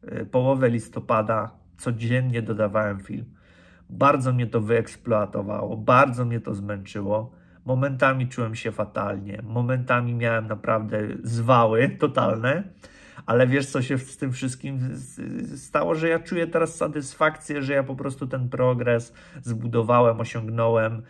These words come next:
e, że to zaowocowało na jakieś rezultaty, wyniki. I nawet jak przyjdzie gorszy okres w firmie, bo taki się zawsze wydarza co, co parę tam miesięcy,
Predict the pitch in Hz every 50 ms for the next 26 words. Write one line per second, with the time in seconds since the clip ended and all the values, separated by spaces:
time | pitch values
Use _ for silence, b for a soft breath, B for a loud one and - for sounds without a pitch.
0 | B B B B B B - - 110 107 107 107 104 107 107 107 107 107 107 107
1 | 107 107 110 113 107 120 120 - 123 120 110 120 113 110 113 110 120 117 - -
2 | 120 113 120 117 117 113 113 113 117 - 117 110 - - 123 120 110 101 113 113
3 | 107 110 117 113 - - 120 104 101 90 110 113 113 113 - - - - B B
4 | B B B B - 127 127 151 156 165 - 139 135 131 - - - - 180 175
5 | 143 139 131 123 135 143 156 156 - - - - 131 127 127 135 123 110 - -
6 | - - - 135 131 123 120 113 110 110 101 98 107 - 113 104 98 - 104 -
7 | 113 101 113 120 113 107 - - 113 104 98 113 110 110 113 110 107 98 98 101
8 | - - 107 104 98 - - 107 101 - 110 104 101 107 104 98 - - 101 98
9 | 104 107 - 107 107 104 - 110 101 101 104 - - 117 135 156 190